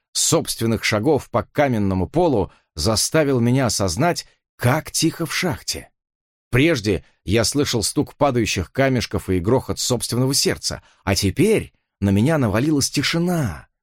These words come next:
такая же непроницаемая, как тьма. Но я не стал тратить времени на пустые размышления.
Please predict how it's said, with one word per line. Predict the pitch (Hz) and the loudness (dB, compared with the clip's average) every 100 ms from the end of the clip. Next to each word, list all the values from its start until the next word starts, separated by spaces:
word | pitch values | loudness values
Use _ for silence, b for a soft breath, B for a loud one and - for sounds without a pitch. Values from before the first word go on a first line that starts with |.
| _ _ | _ _
такая | 104 - 139 147 123 | -4 0 2 2 2
же | 87 73 | -2 -6
непроницаемая, | 65 98 107 120 123 - 151 156 139 139 131 | -2 0 2 0 2 2 2 0 0 -2 -2
как | 135 - | -4 -4
тьма. | - 123 90 - _ _ _ _ - | 0 0 0 -4 _ _ _ _ -4
Но | 95 | 0
я | 110 135 | 2 2
не | 143 | 2
стал | - - 139 104 | -2 0 0 0
тратить | 113 107 90 90 | -2 -2 -6 -2
времени | 104 123 113 107 | 0 2 2 2
на | 101 | 0
пустые | 110 - 104 | -2 0 0
размышления. | 98 90 104 104 82 60 - | 0 0 -2 -2 -4 -6 -14